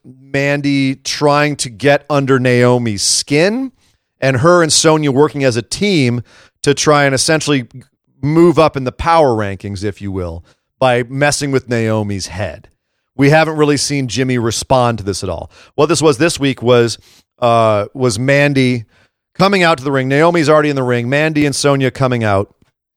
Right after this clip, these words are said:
And, uh, at, Naomi's still mad at Mandy f-, last week for hitting on Jimmy Uso backstage.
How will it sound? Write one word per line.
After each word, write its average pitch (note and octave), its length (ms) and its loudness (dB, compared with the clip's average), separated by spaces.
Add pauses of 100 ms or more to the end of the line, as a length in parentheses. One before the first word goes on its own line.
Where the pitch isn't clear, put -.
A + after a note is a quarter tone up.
(600)
And, C3+ 420 0
uh, B2+ 400 4
at, D#3+ 400 0 (1200)
Naomi's F3 420 2
still F#3+ 180 2
mad D#3 260 2
at C#3 80 -4
Mandy D3 260 -4
f-, - 120 -14
last E3 360 2
week C3+ 160 -6
for B2+ 160 -4
hitting C3+ 320 -2
on A#2+ 180 -4
Jimmy A2+ 280 -6
Uso G#2+ 360 -4
backstage. F#2+ 680 -8